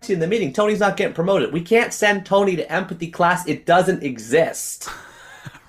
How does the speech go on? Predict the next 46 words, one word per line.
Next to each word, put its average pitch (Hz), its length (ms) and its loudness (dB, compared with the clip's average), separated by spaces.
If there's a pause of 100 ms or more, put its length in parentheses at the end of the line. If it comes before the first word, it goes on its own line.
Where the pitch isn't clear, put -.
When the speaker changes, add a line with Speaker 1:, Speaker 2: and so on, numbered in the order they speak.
(220)
Speaker 2:
Right. - 460 -6
Speaker 1:
So - 100 -4
if 190 140 2
anyone's 240 440 2
listening 196 380 2
saying, 160 420 4 (280)
"You 175 180 4
want 220 460 6 (640)
to 170 80 -4
grow 175 180 2
your 151 180 0
leadership 185 440 -2
skills, 247 500 -2 (220)
not 226 200 2
just 254 220 -2
at 226 140 2
your, 143 160 -6 (280)
not 226 220 2
just 247 220 -2
at 170 180 2
your 131 300 0 (240)
place 180 240 2
of 104 100 -2
work, 190 320 2
but 127 100 0
also - 440 0
as 135 180 0
a, 90 140 -12 (160)
as 117 180 -4
a 90 80 -8
mother, 180 520 -2
as 123 180 -4
a 92 40 -6
father, 185 560 -2
as 131 160 0
a 107 60 -4
sister, - 480 -4
as 117 180 -2
a 110 60 0
brother, 190 440 2
in 117 200 -4
your 98 120 -4
family, 214 520 4
in 127 100 0
your 120 120 0
community, 214 640 2